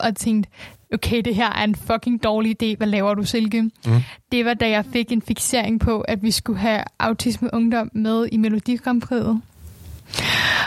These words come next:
Speaker 1: Og jeg nåede så langt, så jeg havde designet kjolen og skrevet sangen, inden det gik op for mig, hvor dårlig en idé det var. Jeg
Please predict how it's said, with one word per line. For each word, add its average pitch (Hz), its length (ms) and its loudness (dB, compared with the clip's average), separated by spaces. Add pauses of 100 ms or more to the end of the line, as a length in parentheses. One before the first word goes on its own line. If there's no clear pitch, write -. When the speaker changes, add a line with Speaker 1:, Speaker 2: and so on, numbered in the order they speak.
(120)
Speaker 1:
Og - 180 -2
jeg 254 120 2
nåede 262 240 2
så 302 120 0
langt, 269 380 0
så 277 100 0
jeg 254 200 2
havde 240 260 0
designet 240 680 0
kjolen 254 500 0
og 233 140 -2
skrevet 247 420 0
sangen, 233 440 0
inden 247 220 2
det 254 100 -2
gik 254 200 -4
op 240 200 0
for 285 100 -2
mig, 254 120 0
hvor 247 140 0
dårlig 240 460 0
en 247 100 2
idé 240 240 -2 (160)
det 233 140 -2
var. 226 300 0 (600)
Jeg 226 200 0